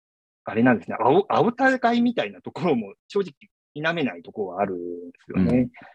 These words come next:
Speaker 1: だからちょっとそこの、そのネタとしてまっとうに評価されるっていうところと、単純にその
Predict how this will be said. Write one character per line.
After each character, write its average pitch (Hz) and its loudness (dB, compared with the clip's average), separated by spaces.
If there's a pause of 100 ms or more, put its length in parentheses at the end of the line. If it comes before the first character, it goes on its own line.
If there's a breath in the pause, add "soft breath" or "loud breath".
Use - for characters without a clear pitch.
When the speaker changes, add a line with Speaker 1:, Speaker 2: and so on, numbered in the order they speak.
(140)
Speaker 1:
だ 143 6
か 131 10
ら 110 6
ち - 0
ょ 262 6
っ - 0
と 147 6
そ 185 2
こ 226 6
の、 220 8
そ 175 2
の 156 4
ネ 151 6
タ 202 4
と 233 6
し - -2
て 285 4
ま 143 6
っ - -2
と 147 6
う 143 8
に 143 6
評 170 4
価 104 0
さ 107 0
れ 110 8
る 117 2
っ - -14
て 127 0
い 127 4
う 120 -2
と 139 4
こ 165 0
ろ 160 0
と、 - 4 (360)
単 196 2
純 185 0
に 180 -4
そ 180 -4
の 170 -2